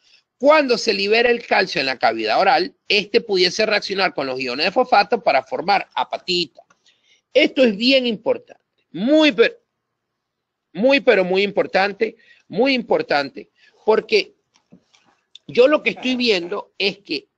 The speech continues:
en contacto con la dentina, pu-, esto, se puede observar esta generación de estos cristales,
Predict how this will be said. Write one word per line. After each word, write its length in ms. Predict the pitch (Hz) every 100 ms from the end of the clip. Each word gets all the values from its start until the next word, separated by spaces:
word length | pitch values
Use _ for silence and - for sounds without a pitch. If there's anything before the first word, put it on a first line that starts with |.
| _
en 240 | 202 226 220
contacto 960 | 233 214 202 - 269 - _ - - _ _ _ _ _ _
con 260 | - 180 208
la 160 | 269
dentina, 720 | 247 202 175 - 175 131 117 _ _ _ _ _ _ _ _ _ _ _ _ _ _ _ _ _ _ _ _
pu-, 240 | 214 233 -
esto, 520 | 202 165 - 180 _ _ _ _
se 300 | - 220 214
puede 560 | - 277 294 294 262 -
observar 920 | 254 285 - 220 180 170 185 151 - _ _ _ _ _ _
esta 360 | - 277 - 233
generación 640 | 220 208 185 185 240 226
de 80 | 190
estos 280 | 170 240 -
cristales, 720 | 196 156 _ 196 156 95 -